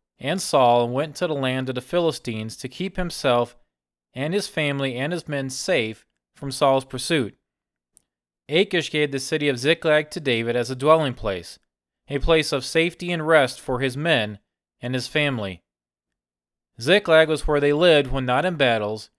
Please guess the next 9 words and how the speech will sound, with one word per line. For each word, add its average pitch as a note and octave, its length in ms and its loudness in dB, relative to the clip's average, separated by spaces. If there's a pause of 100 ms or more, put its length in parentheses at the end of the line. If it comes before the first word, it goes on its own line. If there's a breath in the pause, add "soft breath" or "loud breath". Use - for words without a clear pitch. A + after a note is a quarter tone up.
(320)
and B2 120 -8
where C#3 140 -2
David's C#3 420 -2
family E3 420 0
lived. B2 480 0 (1080)
So - 120 -6
David F3 360 0
departs F3+ 420 0
company, A#2+ 600 -4